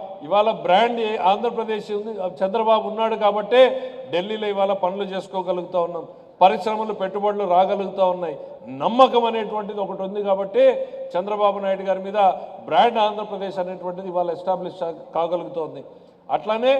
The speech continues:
హార్టికల్చర్లో బ్రాండ్ అనంతపూర్ అనేటువంటిది ఎస్టాబ్లిష్ కావాలి. పక్క పక్కన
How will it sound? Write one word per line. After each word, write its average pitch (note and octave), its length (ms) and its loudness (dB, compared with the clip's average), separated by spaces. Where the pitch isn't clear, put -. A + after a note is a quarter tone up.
హార్టికల్చర్లో A#3+ 840 4
బ్రాండ్ C4+ 380 6
అనంతపూర్ A#3 560 -2
అనేటువంటిది G#3 580 -6
ఎస్టాబ్లిష్ G#3 540 -6
కావాలి. G3+ 340 4
పక్క F3+ 220 4
పక్కన B3+ 320 4